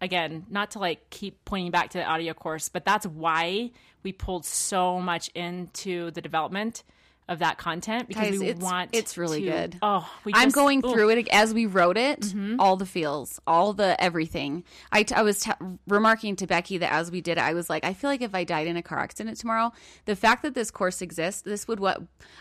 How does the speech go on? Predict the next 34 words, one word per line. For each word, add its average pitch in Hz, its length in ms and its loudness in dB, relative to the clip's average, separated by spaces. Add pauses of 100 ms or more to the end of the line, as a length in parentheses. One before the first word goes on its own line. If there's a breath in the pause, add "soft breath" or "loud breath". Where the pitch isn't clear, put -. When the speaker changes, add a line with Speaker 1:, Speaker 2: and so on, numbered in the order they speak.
Speaker 2:
I 196 80 2
would 185 100 0
want 185 160 0
my 180 140 -2
best 175 260 -2
friends 240 380 0
and 180 240 -2
my 156 240 -2
kids 220 440 -2
and 180 220 -4
all 180 140 0
the 208 80 -12
people 202 460 -4
that 170 180 0
knew 190 160 -2
me, 208 160 -2
if 202 120 -10
they 180 140 0
were, 170 140 -2
like, 160 340 -2 (400 loud breath)
wanting 180 420 2
to 190 80 -8
talk, 180 320 0
like, 190 200 0
this 196 220 0
is 196 140 -4
what 180 120 2
I 165 80 2
would 160 160 -4
want 165 300 -2
them 156 340 -4
to 175 100 -8
listen 170 400 -4
to." 151 300 -6